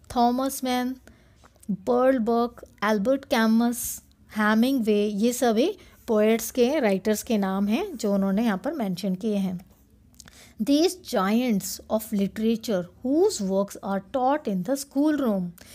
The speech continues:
ये जो जायंट्स हैं, ये जो महान विभूतियाँ हैं जो साहित्य की, जिनका नाम मैंने अभी अभी बताया है, जिनका काम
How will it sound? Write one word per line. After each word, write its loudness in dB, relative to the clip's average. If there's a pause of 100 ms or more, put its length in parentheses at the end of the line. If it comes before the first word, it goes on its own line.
(240)
ये 2
जो 2
जायंट्स 0
हैं, 0
ये -2
जो 0
महान -2
विभूतियाँ 0
हैं 0
जो -6
साहित्य -2
की, -4 (300)
जिनका 0
नाम -2
मैंने -2
अभी -2
अभी -4
बताया -2
है, -2
जिनका -2
काम -2